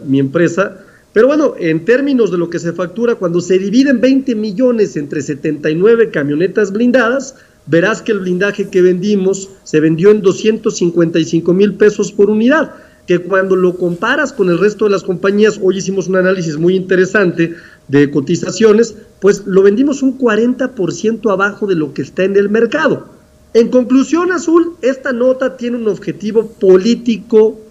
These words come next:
clarísimo, que es ligar a Arturo Ávila con Cienfuegos, cuando la operación fue de mi empresa con la Sedena institucional y ha sido desde hace muchos años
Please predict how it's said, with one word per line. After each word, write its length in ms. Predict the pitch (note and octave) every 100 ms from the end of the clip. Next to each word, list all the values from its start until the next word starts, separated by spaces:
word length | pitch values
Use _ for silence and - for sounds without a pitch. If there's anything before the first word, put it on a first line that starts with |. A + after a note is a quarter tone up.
| -
clarísimo, 920 | D#3+ D3 D#3+ E3+ E3+ C3 - A#2 - - _ _
que 180 | D#3+ F#3+
es 180 | G#3 - - - _
ligar 460 | E3+ G3+ G3+ D4 E4
a 40 |
Arturo 340 | G3+ A3 G3
Ávila 400 | C3+ B2+ F3+ D#4 - - _ _ -
con 300 | G#3 B3 B3 -
Cienfuegos, 960 | - - G3 F#3+ - A#3+ G#3+ B2 - - _ _ _
cuando 260 | F#3 F#3 F#3
la 260 | F3+ F#3 E3+ _
operación 880 | F3+ F#3 F#3+ F#3 F#3 A3 A#3+ C4
fue 360 | B3+ G3 G3 G#3+
de 200 | F3 E3+
mi 260 | F3 A3 C4
empresa 560 | G3+ D#3+ C3+ - B3+ - _
con 300 | - G#3 A3+
la 80 | G3+
Sedena 420 | - D3 D#3 G3+
institucional 1040 | F#3+ C#3+ C#3+ C#3 B2 C3+ D3+ A3+ C4 - - _ -
y 180 | G3+
ha 80 | B3+
sido 420 | B3+ A#3+ A3+ G3+
desde 260 | E3 D#3 F3
hace 220 | F#3+ F#3
muchos 400 | E3+ F#3 D#3 B2+
años 320 | G3+ A#3 C4+